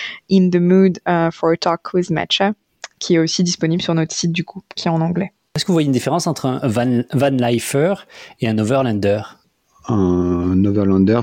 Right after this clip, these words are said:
Speaker 3: peut être un vinelifer ou peut ne pas l'être. Pour moi, un vinelifer, c'est quelqu'un qui est sur Instagram et qui met des photos d'un van, euh, super bien rangé qu'il a dans son, euh, jardin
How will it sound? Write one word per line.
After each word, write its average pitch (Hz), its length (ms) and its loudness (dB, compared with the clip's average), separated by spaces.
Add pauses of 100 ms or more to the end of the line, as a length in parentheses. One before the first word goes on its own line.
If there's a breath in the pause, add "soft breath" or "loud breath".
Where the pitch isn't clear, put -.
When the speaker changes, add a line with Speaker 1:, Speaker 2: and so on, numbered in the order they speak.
Speaker 3:
peut 113 340 4
être 98 320 -4
un 90 160 2
vinelifer 90 460 2
ou 101 160 0
peut - 160 0
ne 92 140 4
pas 90 180 -4
l'être. 92 240 0
Pour 113 120 4
moi, 143 120 6
un 120 100 4
vinelifer, 110 400 2
c'est - 120 -10
quelqu'un 101 240 -4
qui 98 100 -2
est 92 60 0
sur 95 160 0
Instagram 95 440 0
et 95 60 4
qui - 160 -10
met 92 80 2
des 90 100 4
photos 104 380 0
d'un 92 140 2
van, 95 240 2
euh, 90 160 2
super 107 340 -2
bien 104 140 2
rangé 101 440 2
qu'il 98 220 0
a 98 100 2
dans 95 140 0
son, 95 460 2
euh, 95 720 -2
jardin 101 460 2